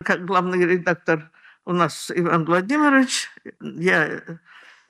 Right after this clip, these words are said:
просто редактор, есть у нас, э, корреспондент, есть, э, переводчик, и было два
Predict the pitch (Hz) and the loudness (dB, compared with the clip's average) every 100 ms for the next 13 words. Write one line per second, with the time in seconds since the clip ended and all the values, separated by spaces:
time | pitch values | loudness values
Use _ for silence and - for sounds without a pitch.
0 | - - 165 208 220 - 262 247 262 262 | -20 -18 -2 2 2 0 -2 0 0 0
1 | - 254 233 196 185 175 170 175 170 - | 0 -2 -2 -4 -2 -2 0 2 0 -2
2 | - - - - _ - - - 165 220 | -16 -20 -20 -20 _ -20 -20 -20 -6 -4
3 | 190 - 190 175 202 285 339 - _ _ | -2 -2 0 0 2 0 0 -10 _ _
4 | _ - _ - 190 190 175 - - 180 | _ -20 _ -10 -2 0 0 -2 0 4
5 | 170 165 202 196 202 285 - 285 - - | 4 4 2 2 2 2 2 -2 -2 -20
6 | _ _ _ _ _ - 190 180 175 269 | _ _ _ _ _ -4 2 4 6 6
7 | 269 185 180 214 220 226 | 6 4 0 4 4 2